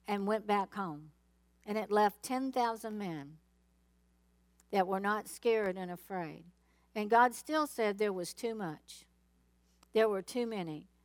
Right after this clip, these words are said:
God looks for remnants. God is not scared to move through a remnant of people. God will use a remnant of people that will walk in unity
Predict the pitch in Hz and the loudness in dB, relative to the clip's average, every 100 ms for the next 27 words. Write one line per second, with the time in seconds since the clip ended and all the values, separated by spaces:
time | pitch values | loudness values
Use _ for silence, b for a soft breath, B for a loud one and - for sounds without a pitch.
0 | _ _ _ _ - 262 254 208 220 - | _ _ _ _ -6 -4 0 2 0 -4
1 | - 165 165 185 160 - - - - _ | -10 -8 -6 -8 -10 -14 -18 -20 -20 _
2 | _ _ _ _ - 226 277 185 185 202 | _ _ _ _ -2 4 4 4 0 0
3 | 220 - - - 240 220 175 160 156 185 | 0 -2 -16 -4 0 2 0 -4 -10 -6
4 | 190 185 165 156 175 160 180 190 190 156 | -4 -2 -2 -4 -4 -4 -2 -6 -6 -6
5 | 156 151 196 160 _ 156 143 _ _ _ | -8 -8 -8 -8 _ -20 -20 _ _ _
6 | b b b b b b 226 254 254 220 | b b b b b b 6 8 8 6
7 | 196 233 269 208 170 185 175 214 233 233 | 6 2 2 0 0 -4 -2 -2 -2 -4
8 | 208 190 185 - 233 - 160 156 _ b | -2 -4 -4 -8 -8 -6 -8 -8 _ b
9 | b b 185 208 - 190 180 165 180 214 | b b 2 2 2 2 0 2 2 4
10 | 233 247 - 202 170 160 190 220 220 - | 2 0 -10 -6 -4 -2 -2 -4 -6 -6
11 | 226 226 | -6 -6